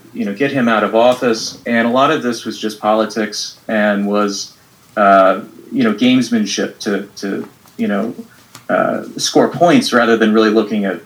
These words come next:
you know, what was best for the country. So I think The Phantom Menace kind of looks backwards to the Clinton era. I think when you look at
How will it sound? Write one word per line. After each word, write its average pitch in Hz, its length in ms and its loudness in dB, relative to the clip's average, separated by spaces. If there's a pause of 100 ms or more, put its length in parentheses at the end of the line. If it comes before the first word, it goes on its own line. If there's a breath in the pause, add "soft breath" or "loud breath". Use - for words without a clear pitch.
(120)
you 233 80 -6
know, 202 80 -4
what - 240 -2
was 110 140 -2
best 95 300 -2
for - 80 -14
the - 120 -12
country. 143 500 -4 (440 soft breath)
So - 160 0
I 151 60 0
think 202 260 0
The 151 100 0
Phantom 160 300 2
Menace 214 460 2 (420)
kind 170 180 -2
of 135 140 -4
looks 143 300 -2 (260)
backwards 156 520 0
to 143 100 -4
the 110 100 -6
Clinton 196 320 0
era. 101 400 0 (420 soft breath)
I 143 80 2
think 151 380 -2
when 147 200 0
you 147 100 0
look 165 200 2
at 139 160 2